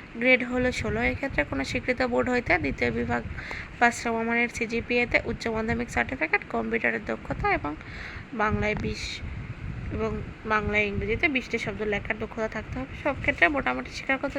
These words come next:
যোগ্যতা এবং কম্পিউটার ব্যবহারের দক্ষতা জানতে হবে, এগুলো মোটামুটি সেমই। তারপরে সাত নম্বরে রয়েছে মিউটেশন কাম সার্টিফিকেট সহকারী, এখানে লোক নেবে বারোটি, গ্রেড হচ্ছে ষোলো। এক্ষেত্রেও আপনাদের, আহ, এইচএসসি পরীক্ষার সার্টিফিকেটটা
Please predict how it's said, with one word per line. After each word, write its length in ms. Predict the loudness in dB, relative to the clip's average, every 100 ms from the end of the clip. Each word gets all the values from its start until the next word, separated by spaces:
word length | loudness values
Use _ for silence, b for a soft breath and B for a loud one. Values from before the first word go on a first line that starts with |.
| -2
যোগ্যতা 360 | -2 -2 2 2
এবং 160 | 4 0 -2 B B B B -8 -10 -10 -12 -14 -14 -12 -10 -2
কম্পিউটার 400 | 0 4 4 6
ব্যবহারের 320 | 6 6 4
দক্ষতা 340 | 4 0 2 2
জানতে 300 | 2 0 0
হবে, 140 | 6 6
এগুলো 220 | 6 0
মোটামুটি 420 | 0 0 -2 -2
সেমই। 500 | -4 -2 -2 0 -2 -6 -8 B B B -6
তারপরে 280 | 2 6 6
সাত 200 | 4 0 2
নম্বরে 260 | 2 4 6
রয়েছে 260 | 4 4 2
মিউটেশন 600 | 2 2 6 4 4 -2
কাম 240 | 2 2 2 -4
সার্টিফিকেট 640 | 0 2 2 2 0 0 0
সহকারী, 440 | -4 -2 -2 -4 -6 B B B
এখানে 200 | -2 6 6
লোক 180 | 6 4
নেবে 200 | 2 2
বারোটি, 400 | 4 6 6 4 2
গ্রেড 280 | 4 4 4
হচ্ছে 300 | 0 -2 -2
ষোলো। 360 | -2 -2 -2 -2 -6 -10 B B B -4
এক্ষেত্রেও 360 | 4 6 8
আপনাদের, 340 | 8 6 4 4
আহ, 600 | 2 0 6 8 8 4 0 -8 0
এইচএসসি 380 | 0 2 0 2
পরীক্ষার 360 | 0 0 -2 0
সার্টিফিকেটটা 520 | -2 -2 -4 -2